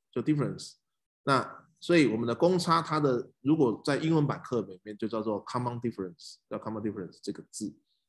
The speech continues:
啊，这个字。所以我想这个只是名称大家知道就好哦，老师不是叫你们去背单字，而是说从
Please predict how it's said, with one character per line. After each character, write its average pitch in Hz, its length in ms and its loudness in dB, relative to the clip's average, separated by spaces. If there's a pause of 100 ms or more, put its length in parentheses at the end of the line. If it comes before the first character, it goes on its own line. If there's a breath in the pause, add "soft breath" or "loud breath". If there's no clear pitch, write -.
(120)
啊， 80 100 -12
这 98 120 -6
个 87 40 -4
字。 - 240 -8 (280)
所 156 120 4
以 139 60 10
我 147 80 8
想 135 160 2
这 208 80 6
个 160 100 6
只 135 140 0
是 170 80 8
名 143 180 4
称 156 240 2
大 143 120 2
家 139 80 0
知 143 100 -8
道 131 140 0
就 127 160 0
好 101 260 -6
哦， 101 40 -6
老 98 100 -4
师 131 100 -2
不 135 80 0
是 135 80 2
叫 131 140 2
你 107 60 -6
们 98 120 -16
去 117 100 -10
背 110 140 -2
单 107 180 -8
字， 104 140 -8
而 101 80 -2
是 147 140 2
说 151 360 4 (520)
从 151 580 4